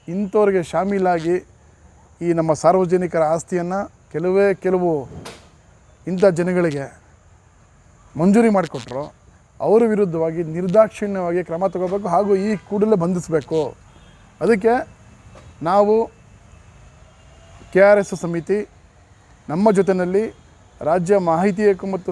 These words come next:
ಸಾಮಾಜಿಕ ಕಾರ್ಯಕರ್ತರ ವೇದಿಕೆ, ವಿಜಯ ಕರ್ನಾಟಕ ರಕ್ಷಣಾ ವೇದಿಕೆ ಮತ್ತು ಭೂಮಿ ಹಾಗೂ ನಿವೇಶನ ವಂಚಿತ ಹೋರಾಟ ಸಮಿತಿಯ ಅಧ್ಯಕ್ಷರುಗಳು, ಮುಖಂಡರು, ಇನ್ನೂ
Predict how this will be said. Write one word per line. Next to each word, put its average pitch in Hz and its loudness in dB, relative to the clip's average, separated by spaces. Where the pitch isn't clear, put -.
ಸಾಮಾಜಿಕ 180 -2
ಕಾರ್ಯಕರ್ತರ 165 -2
ವೇದಿಕೆ, 147 -4
ವಿಜಯ 185 4
ಕರ್ನಾಟಕ 196 -2
ರಕ್ಷಣಾ 165 -4
ವೇದಿಕೆ 151 -6
ಮತ್ತು 175 2
ಭೂಮಿ 226 0
ಹಾಗೂ 190 0
ನಿವೇಶನ 202 -2
ವಂಚಿತ 180 0
ಹೋರಾಟ 175 0
ಸಮಿತಿಯ 170 -2
ಅಧ್ಯಕ್ಷರುಗಳು, 160 0
ಮುಖಂಡರು, 175 0
ಇನ್ನೂ 190 0